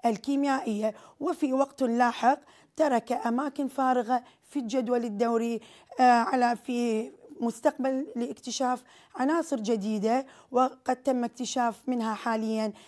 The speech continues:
ثلاثة. إذن يوجد سؤال، على ماذا اعتمد العالم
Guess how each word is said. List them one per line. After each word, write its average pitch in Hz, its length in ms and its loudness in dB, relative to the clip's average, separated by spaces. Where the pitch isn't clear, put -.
ثلاثة. 254 400 0
إذن 240 420 -2
يوجد 262 320 0
سؤال، 247 640 2
على 262 280 4
ماذا 262 520 0
اعتمد 254 800 -2
العالم 233 760 -2